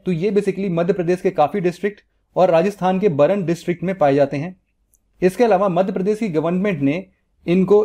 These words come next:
इनकी एक्स्ट्रा बैकवर्डनेस से स्पेशल बैकवर्ड ट्राइब का भी दर्जा दिया हुआ है। Specifically अगर हम particularly vulnerable ट्राइबल ग्रुप की बात करें तो ये एक प्रकार का ऐसा मार्जिनलाइज सेक्शन है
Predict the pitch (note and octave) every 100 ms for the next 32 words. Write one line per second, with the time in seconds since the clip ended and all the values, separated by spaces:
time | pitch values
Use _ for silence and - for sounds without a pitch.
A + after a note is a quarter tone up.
0 | G#3+ G3 A3 F3 - _ F#3+ G3 A3+ A#3
1 | F3+ E3 D3 C3+ C#3 - D3+ F#3 - _
2 | _ _ _ F3 - F#3+ G3+ G#3+ D#3 D#3
3 | F#3 F#3 D#3 D#3 D3 E3 C#3+ C3 D3+ C#3
4 | C3 A#2+ A#2+ A2 _ _ _ _ _ _
5 | _ _ - D#3 G3 G3 A#3 F#3 G#3+ E3
6 | F#3 F3+ F#3+ D#3+ D#3 F3 F#3 F#3 F#3+ C#3
7 | D3 D3+ E3 E3 D3+ D3+ C#3 D3+ D#3+ C#3+
8 | - C#3 F3+ _ _ _ _ E3+ E3 G3+
9 | G3 G3+ F#3+ F#3 F#3+ G3+ E3+ D#3+ G3+ C#3+
10 | C#3+ D#3 E3 F3+ G3 E3+ - E3+ E3